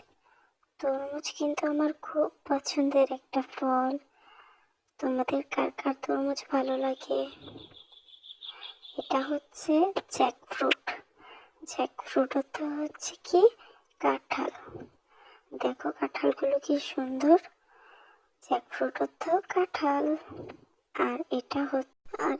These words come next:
এটা হচ্ছে কলা। কলাকে ইংরেজিতে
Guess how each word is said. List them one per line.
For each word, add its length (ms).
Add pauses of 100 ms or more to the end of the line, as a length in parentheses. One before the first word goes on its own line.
এটা 340
হচ্ছে 680 (600)
কলা। 380 (1000)
কলাকে 840
ইংরেজিতে 800